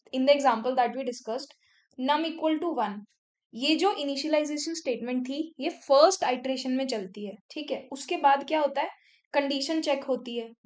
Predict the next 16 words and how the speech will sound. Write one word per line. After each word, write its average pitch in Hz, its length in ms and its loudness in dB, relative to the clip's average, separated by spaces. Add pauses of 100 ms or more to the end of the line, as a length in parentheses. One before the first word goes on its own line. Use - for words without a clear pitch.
(380)
कंडीशन 320 480 0
चेक 330 220 2
होने 247 280 -2
के 254 120 0
बाद 220 400 -2
कर्ली 277 300 4
ब्रेसेस 285 380 -2
के 294 100 -2
अंदर 226 460 -2 (100)
जो 233 180 0
भी 269 240 -4
कोड 294 240 4
लिखा 240 240 -4
हुआ 196 200 -4
है 190 120 -8 (800)
वो 247 240 4